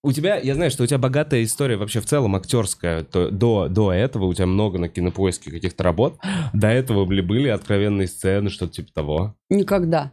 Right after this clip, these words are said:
Speaker 1: Ник-, это
Speaker 2: Никогда.
Speaker 1: первый раз?
Speaker 2: Никогда. Только в спектакле у Кирилла Серебрянникова откровенные полароидные снимки, но там просто в трусах и лифчике, там нельзя назвать это какой-то прям откровенной сценой. Тоже, кстати, есть. Она, нет, на Кинопоиске нету,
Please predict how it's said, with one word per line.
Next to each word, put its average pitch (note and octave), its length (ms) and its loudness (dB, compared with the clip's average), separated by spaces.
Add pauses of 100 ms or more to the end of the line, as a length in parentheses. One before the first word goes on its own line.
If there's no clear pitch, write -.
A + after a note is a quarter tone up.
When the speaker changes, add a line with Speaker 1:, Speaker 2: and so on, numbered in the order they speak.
Speaker 1:
Ник-, G#2+ 180 2
это A2+ 120 2
Speaker 2:
Никогда. C3+ 200 0
Speaker 1:
первый C#3 220 2
раз? D3 240 0
Speaker 2:
Никогда. G#3+ 360 -2
Только A#3 380 -2
в A#3 100 -14
спектакле G#3+ 580 -2
у G3 60 0
Кирилла G3 300 0
Серебрянникова F#3+ 640 0
откровенные F#3+ 480 0
полароидные F#3+ 540 0
снимки, D#4+ 380 -2
но G#3 100 2
там A3+ 200 0
просто A3+ 280 -4
в - 40 -12
трусах F3+ 360 -2
и - 20 4
лифчике, - 400 -2
там D#3 240 2
нельзя D#3+ 240 0
назвать D3 400 -2
это D3 100 -6
какой-то D3+ 360 -2
прям D3+ 160 2
откровенной D3+ 480 0
сценой. D#3+ 400 -2 (500)
Тоже, G3+ 180 0
кстати, F3+ 340 0
есть. F3 480 -2 (120)
Она, F3 300 2
нет, F3 380 0
на E3 80 0
Кинопоиске F3 500 0
нету, G#3 380 -2